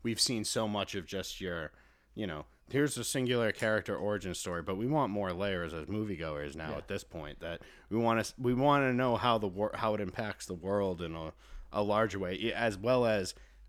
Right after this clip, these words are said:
Speaker 1: having movies that can be standalone in their own, where it's like,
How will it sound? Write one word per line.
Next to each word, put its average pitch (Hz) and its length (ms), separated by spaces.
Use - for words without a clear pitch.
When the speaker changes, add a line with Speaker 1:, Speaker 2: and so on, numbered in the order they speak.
Speaker 1:
having 110 340
movies 107 360
that 95 140
can 98 120
be 98 120
standalone 98 720
in 87 120
their 85 180
own, 87 380
where 80 200
it's - 140
like, 82 160